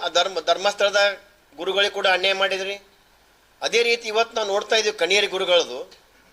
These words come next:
ಇವತ್ತು ಸಾಮಾಜಿಕವಾಗಿ ಇವತ್ತು ಭಾಳಷ್ಟು ಬಡವರಿಗೆ, ಇವತ್ತು ರೈತರಿಗೆ ಮಾರ್ಗದರ್ಶನ ಮಾಡೋದಿರ್ಬೋದು, ನಿರುದ್ಯೋಗಿಗಳಿಗೆ ಉದ್ಯೋಗ ಕೊಡ್ತಕ್ಕಂಥದ್ದು ಇರ್ಬೋದು, ಭಾಳಷ್ಟು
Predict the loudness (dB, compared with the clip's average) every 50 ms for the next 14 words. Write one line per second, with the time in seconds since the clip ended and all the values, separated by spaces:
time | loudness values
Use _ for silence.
0 | _ _ _ _ _ _ _ _ _ _ -8 -4 0 2 2 2 2 0 0 2
1 | 2 2 2 0 -2 -2 0 2 2 2 2 0 -4 -6 -6 -10 -16 _ _ _
2 | _ _ _ _ -4 -4 -4 -4 -4 -4 -4 -4 -4 -4 -6 -10 -6 0 2 2
3 | 2 2 0 -2 -4 -8 -8 -4 -2 0 2 2 2 2 0 0 0 -2 -2 -4
4 | -6 -10 _ _ _ _ _ -20 -20 -20 _ -2 -2 -2 -2 -2 -4 -2 -2 0
5 | 2 0 0 0 0 0 0 0 -2 -4 -4 -6 -4 -2 0 0 0 0 -2 -2
6 | -2 -2 -2 -2 -2 -2 -2 -4 -6 -6 -6 -6 -6 -6 -8 -12 -14 -16 _ _
7 | _ _ _ _ _ _ _ _ _ _ _ _ _ -6 -4 -4 -2 -2 0 0
8 | 0 0 0 -2 -2 0 0 -2 -2 -4 -6 -2 -2 -2 -2 -2 -4 -6 -4 -4
9 | -2 -2 -2 -2 -2 -2 -2 -4 -4 -4 -4 -4 -4 -6 -10 -14 -16 _ _ _
10 | _ _ _ _ _ _ _ _ -18 -8 -4 0 2 2 2 2 0 -2 -2 2